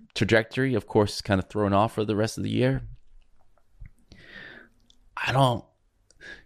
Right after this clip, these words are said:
I'll be very surprised. Well, um, maybe not, right? Like,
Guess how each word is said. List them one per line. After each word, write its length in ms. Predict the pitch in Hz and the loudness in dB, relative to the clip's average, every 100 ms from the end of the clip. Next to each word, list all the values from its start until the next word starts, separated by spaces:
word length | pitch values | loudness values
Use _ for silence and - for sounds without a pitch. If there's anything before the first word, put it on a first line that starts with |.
| - - - - - - | -20 -20 -16 -14 -14 -4
I'll 500 | 131 143 147 - _ _ _ - - - | 0 2 0 -6 _ _ _ -20 -10 -4
be 100 | 110 | 0
very 260 | 120 131 | 2 2
surprised. 500 | 127 - 117 104 95 | 0 -2 0 0 0
Well, 400 | 123 175 170 139 - | 2 4 2 -2 -14
um, 280 | - - - - | -14 -14 -14 -4
maybe 220 | 135 110 | 0 2
not, 280 | 87 73 - | 0 -2 0
right? 200 | 98 113 - _ - - _ - - _ 185 | 0 0 -4 _ -20 -20 _ -20 -20 _ 4
Like, 260 | 208 - | 4 4